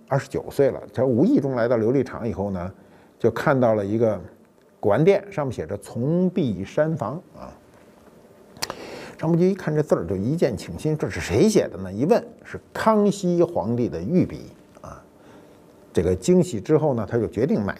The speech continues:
下这字儿。你说上人家唐号去，连唐号都买，得给多少钱啊？这个康熙皇帝的字啊，咱们这么说，张-，康熙皇帝的字在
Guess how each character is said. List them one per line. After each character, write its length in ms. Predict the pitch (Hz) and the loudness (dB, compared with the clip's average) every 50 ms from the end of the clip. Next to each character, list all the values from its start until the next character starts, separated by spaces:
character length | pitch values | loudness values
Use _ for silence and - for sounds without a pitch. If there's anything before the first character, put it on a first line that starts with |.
| - - | -6 -2
下 60 | 107 | 2
这 100 | 131 147 | 2 2
字 140 | 139 - 151 | 4 2 0
儿。 60 | 113 | 0
你 160 | 98 104 104 | 0 -2 -4
说 140 | 101 135 185 | -2 -2 -2
上 200 | 190 - - 127 | -2 -2 -4 -2
人 80 | 131 156 | 0 2
家 160 | 196 185 170 - - | 2 2 0 -2 -4
唐 240 | - - 90 139 | -8 -6 -4 -4
号 180 | 170 - - 131 | -2 0 0 0
去， 80 | 104 92 | 2 0
连 180 | 110 135 180 220 | 0 2 2 2
唐 240 | - - - 156 | 0 -2 -2 0
号 180 | 190 220 175 131 | 2 2 2 2
都 80 | 123 120 | 2 -2
买， 220 | 101 71 67 92 | -4 -4 -4 -4
得 100 | 113 156 | -2 0
给 160 | - 117 - | 0 0 0
多 200 | - - 165 190 | 2 4 4 4
少 80 | 349 311 | 4 2
钱 160 | - - - | 0 -4 -8
啊？ 200 | - - - - - - - - - - - - - - - - - - - - - - - - - - - - _ - | -12 -12 -16 -18 -20 -20 -20 -20 -20 -20 -20 -20 -20 -20 -20 -20 -20 -20 -20 -20 -20 -20 -20 -20 -20 -20 -20 -20 _ 2
这 120 | - 269 | 6 6
个 100 | 262 240 | 6 6
康 340 | 247 - - - 339 359 370 | 4 4 2 4 4 6 6
熙 200 | 349 - 349 359 | 6 6 6 6
皇 240 | 214 - 175 202 262 | 6 4 0 0 -2
帝 80 | 277 | 2
的 100 | 202 214 | 2 2
字 320 | 202 202 - 262 185 - - | 2 2 0 -4 -4 -4 -6
啊， 120 | - 95 98 | -8 -10 -8
咱 140 | 104 - 113 | -6 -6 -4
们 100 | 131 151 | -2 0
这 100 | 156 147 | 0 0
么 100 | 110 92 | -2 -4
说， 200 | - - 87 78 - - | -6 -6 -8 -8 0 2
张-， 200 | - 220 220 220 | 4 4 4 2
康 320 | - - - - 302 302 294 | -2 2 4 4 6 6 4
熙 280 | 262 - 285 277 302 | 4 4 6 6 6
皇 340 | 247 - - 131 110 127 160 | 6 4 2 0 0 0 0
帝 160 | 170 180 151 | 0 0 0
的 120 | 104 107 104 | 0 -2 -4
字 360 | - - - 302 269 - - - - - - - _ _ _ _ _ _ _ - - _ | -4 0 2 4 4 4 2 -4 -14 -20 -20 -20 _ _ _ _ _ _ _ -20 -20 _
在 360 | - - 196 165 139 123 101 | 4 6 6 6 6 2 -4